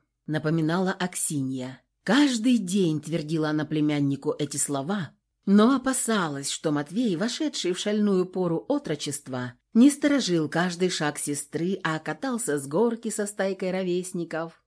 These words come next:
кувыркался в снегу с другом Тошкой, неуклюже заигрывал с девками. Аксинья открыла дверь в тёмный погреб. Рано отпустила племянника, придётся самой доставать снеть.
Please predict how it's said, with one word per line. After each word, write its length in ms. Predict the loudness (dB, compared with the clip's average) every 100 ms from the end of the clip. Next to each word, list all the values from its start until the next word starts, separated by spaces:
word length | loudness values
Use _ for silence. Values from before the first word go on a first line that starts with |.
| _
кувыркался 680 | 0 4 4 2 0 2 0
в 20 | 0
снегу 540 | -2 -2 -2 0 0
с 60 | 0
другом 420 | 0 0 0 0
Тошкой, 580 | -2 -2 -4 -2 0 2
неуклюже 720 | 4 2 2 0 2 0 0
заигрывал 640 | 0 0 0 0 -2 -4
с 80 | -6
девками. 760 | -4 -4 -4 -6 -4 -4 -8 -14 _ _ _ _
Аксинья 640 | -2 0 6 10 10 8
открыла 400 | 6 4 6 6
дверь 320 | 4 4 2
в 80 | 2
тёмный 380 | 0 2 2 0
погреб. 600 | 0 -4 -2 -6 -8 -12 -20 _ _ -6
Рано 480 | 0 2 2 2 -2
отпустила 560 | -4 -4 -4 -2 0
племянника, 720 | 0 0 2 4 2 2 0
придётся 480 | 0 0 0 -2 -4
самой 360 | -2 0 0 0
доставать 460 | -4 -6 -6 -6
снеть. 540 | -6 -4 -4 -6 -10